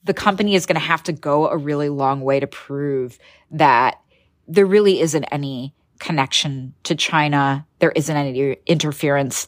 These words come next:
that the country is not influencing the platform or accessing data in untoward ways. So that is an open question, big time.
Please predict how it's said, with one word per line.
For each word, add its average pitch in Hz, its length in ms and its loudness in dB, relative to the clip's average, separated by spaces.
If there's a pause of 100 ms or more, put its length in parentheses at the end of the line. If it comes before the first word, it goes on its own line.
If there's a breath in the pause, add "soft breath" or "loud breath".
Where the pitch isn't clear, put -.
that 143 400 0
the 165 80 -6
country 156 400 -2
is 139 160 0
not 131 340 2
influencing 143 680 -6
the 143 60 -4
platform 143 840 -2
or 139 400 -6 (340)
accessing 160 680 0
data 147 340 0
in 151 220 -6
untoward 147 540 -8
ways. 139 580 -4 (240)
So 226 340 0
that 214 300 2
is 233 140 -4
an 202 80 -2
open 180 240 -2
question, 151 420 -8
big 175 160 -6
time. 65 380 -14